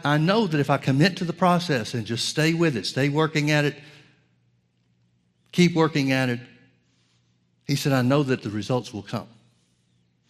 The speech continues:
Well, folks, this is God's process. Planting the word in your heart, speaking the word of God in your heart is the process. And we have to hold fast and trust the process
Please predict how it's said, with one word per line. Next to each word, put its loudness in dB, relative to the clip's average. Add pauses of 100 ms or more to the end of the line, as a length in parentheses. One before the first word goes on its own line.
(340)
Well, -4
folks, -4
this -2
is -4
God's -2
process. -8 (3000)
Planting 4
the 2
word 2
in 2
your -2
heart, -2
speaking 0
the 0
word 2
of -6
God 0
in -2
your -8
heart -6 (300)
is -4
the -10
process. -6 (1040)
And 4
we 2
have 0
to -2
hold 0
fast -2 (220)
and 2
trust 0
the -2
process -2